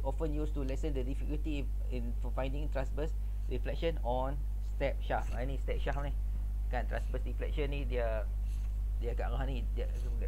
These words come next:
akan ke depan tu. Kan? Okey. Uh, to counter the increasing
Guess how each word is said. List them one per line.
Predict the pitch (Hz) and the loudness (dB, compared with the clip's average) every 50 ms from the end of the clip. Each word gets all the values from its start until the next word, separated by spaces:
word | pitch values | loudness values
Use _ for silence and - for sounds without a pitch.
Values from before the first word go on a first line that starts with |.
| - - | 2 2
akan | - 123 123 117 - - - | 2 2 2 2 2 2 0
ke | 117 | 0
depan | 120 - - 127 127 135 156 | 0 0 0 0 0 0 0
tu. | 156 - - - - - - - - - - - | 0 0 0 0 0 0 0 0 0 0 0 0
Kan? | - 131 127 - - - - - - - - - - - - - | 0 0 0 0 0 0 0 -2 -2 -2 -2 -2 -2 0 0 0
Okey. | - 240 262 160 - - - - - - - - - - - - - | 0 0 0 0 0 -2 -2 -2 -2 -2 -2 -2 -2 -2 -2 -2 -2
Uh, | - 110 113 117 113 113 117 117 - | -2 -2 0 0 0 0 0 0 0
to | - 147 | 0 2
counter | 151 151 147 151 180 175 165 160 | 2 2 2 4 4 2 2 2
the | 147 | 0
increasing | 143 147 147 151 151 156 156 151 151 | -2 -2 -2 -2 0 -2 -2 -2 -2